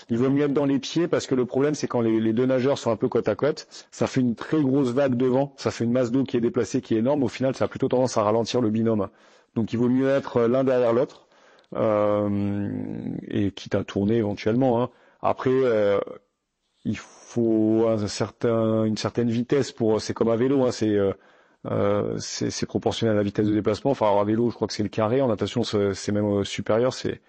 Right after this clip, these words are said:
c'est par rapport au cube, euh, par rapport à la résistance. Mais moins on va vite, moins on en profite quand même. Et il faut pas que ça devienne, euh, il y a quelque chose, moi, qui m'agace un peu, enfin, qui est dommage.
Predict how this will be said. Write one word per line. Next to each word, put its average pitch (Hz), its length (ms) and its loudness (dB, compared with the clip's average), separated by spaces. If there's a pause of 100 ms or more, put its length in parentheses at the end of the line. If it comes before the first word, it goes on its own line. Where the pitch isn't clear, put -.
(220)
c'est - 180 -6
par 104 120 2
rapport 107 200 0
au 107 100 0
cube, 135 280 -2
euh, 110 140 2
par 98 120 0
rapport 104 180 0
à - 20 4
la 98 60 2
résistance. 113 500 -2
Mais 107 120 -2 (400)
moins 120 260 2
on 123 40 2
va 123 140 2
vite, 131 220 0
moins 117 100 4
on 113 80 2
en 117 80 2
profite 113 340 -4
quand 113 140 0
même. 139 260 0 (360)
Et 113 120 -2
il 110 140 0
faut 113 160 -2
pas 127 160 2
que - 80 -8
ça 117 140 0
devienne, 120 440 0
euh, 113 160 2
il 110 60 2
y - 20 2
a 110 60 2
quelque 110 160 -6
chose, 127 140 0
moi, 123 100 2
qui - 100 -12
m'agace 117 320 0
un 120 80 0
peu, 123 180 0
enfin, 101 220 -2
qui 104 120 -4
est - 20 2
dommage. 120 360 2